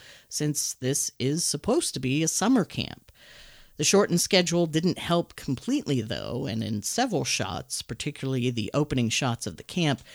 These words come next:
the leaves have obviously changed, and for some closer-up shots, they actually had to spray paint the surrounding foliage green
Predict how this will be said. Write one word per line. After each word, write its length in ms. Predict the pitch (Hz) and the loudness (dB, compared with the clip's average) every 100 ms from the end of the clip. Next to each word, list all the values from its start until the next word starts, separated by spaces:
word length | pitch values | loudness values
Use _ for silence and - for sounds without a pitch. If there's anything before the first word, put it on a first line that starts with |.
| - - - | -20 -14 -2
the 80 | 147 | 2
leaves 580 | 143 202 233 165 196 - | 4 6 6 6 4 2
have 300 | 139 135 131 - | 2 2 -2 0
obviously 600 | 123 139 131 117 117 101 | 2 2 2 0 0 -2
changed, 880 | - - 196 101 98 151 165 - - | 0 2 4 4 2 0 0 -2 -2
and 320 | 127 113 117 | -2 0 0
for 220 | - 117 | -2 -6
some 220 | 110 - 104 | -4 -4 -4
closer-up 560 | - 294 - 147 104 | 0 0 2 2 0
shots, 440 | - 123 113 - - - - - | 0 0 -2 -4 -6 -8 -8 -4
they 160 | 160 | -2
actually 500 | 156 160 - - 247 | 2 0 2 2 2
had 220 | 196 208 - | 0 -2 -2
to 100 | 160 | 0
spray 580 | - - - 143 202 302 | 2 0 0 0 2 0
paint 460 | - 202 180 - | 0 0 0 -2
the 80 | 151 | -4
surrounding 640 | - 143 139 170 190 131 127 | -2 -2 -2 0 0 0 -2
foliage 720 | - 180 220 107 - - - | -2 0 0 -2 -4 -6 -4
green 520 | 131 226 175 110 | 0 2 4 2